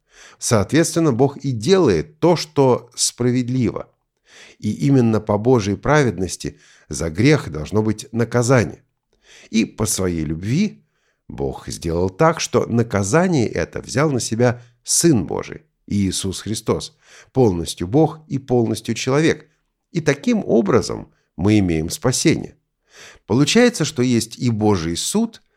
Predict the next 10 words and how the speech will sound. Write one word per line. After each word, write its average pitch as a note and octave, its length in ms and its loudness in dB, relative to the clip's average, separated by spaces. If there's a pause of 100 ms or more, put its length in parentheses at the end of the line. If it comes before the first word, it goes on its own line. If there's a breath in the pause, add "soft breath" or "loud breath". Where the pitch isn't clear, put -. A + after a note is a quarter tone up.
(260)
и E3 60 0
возможность A#2+ 840 0
для G2+ 200 2
Божьей G2 400 0
милости. A#2 560 0 (760 loud breath)
Вот - 200 -8
так, - 580 2
после D2 560 -6
мрачных D#2+ 840 0
глав, B2+ 460 2